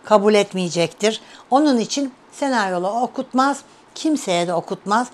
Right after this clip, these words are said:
Kendisi karar verirdi. Kemal asla bir menajeri, bir basın danışmanı, bir akıl danışmanı, hiç öyle kimseleri yoktu. Onun için senaryolarını kendisi okur, değerlendirir. Diyelim ki senede beş altı tane senaryo geldi.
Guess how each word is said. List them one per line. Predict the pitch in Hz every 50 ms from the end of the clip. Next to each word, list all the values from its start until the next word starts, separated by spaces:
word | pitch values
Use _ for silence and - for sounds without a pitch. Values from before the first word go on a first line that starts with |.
| - - - - _ -
Kendisi | - - 190 185 180 175 170 - - -
karar | - 180 165 170 170 165 160 160
verirdi. | 160 160 156 160 160 - - - - - - - - - -
Kemal | - - 226 233 240 247 269 285 269 - - - - - - -
asla | 214 240 226 - - 196 175 160 160 165
bir | 190 214 202
menajeri, | 202 190 185 196 196 202 202 202 196 180 208 214 214 214 220 208 170 - - - - - -
bir | 190 185 170
basın | 202 196 185 - - 233 233
danışmanı, | 240 240 240 247 240 233 - - 240 226 220 214 180 156
bir | 185 220 -
akıl | 190 - - 226 233 202
danışmanı, | 240 247 254 247 - - 233 240 233 220 208 185 - - - - - - -
hiç | - - 277
öyle | 254 226 202
kimseleri | 196 - - 202 180 - 190 185 180 185 185 185
yoktu. | 170 143 139 - - - - 131 - - - - - - - - -
Onun | 202 208 214 190
için | 180 - - 233
senaryolarını | 220 - 220 208 196 190 170 175 165 156 165 160 165
kendisi | 165 - 208 202 214 226 226 233 - - -
okur, | 254 247 240 - - 247 208 -
değerlendirir. | 196 180 190 202 208 220 226 226 226 233 233 233 233 233 240 247 247 226 - - - - - - -
Diyelim | - 196 190 202
ki | - -
senede | - 202 196 190 185 180 180 175
beş | 190 185 - 220
altı | 185 165 175 170 - -
tane | - 190 170 165 175 165
senaryo | - - 175 170 175 160 165 165 160 156
geldi. | 156 165 160 156 160 180 233 254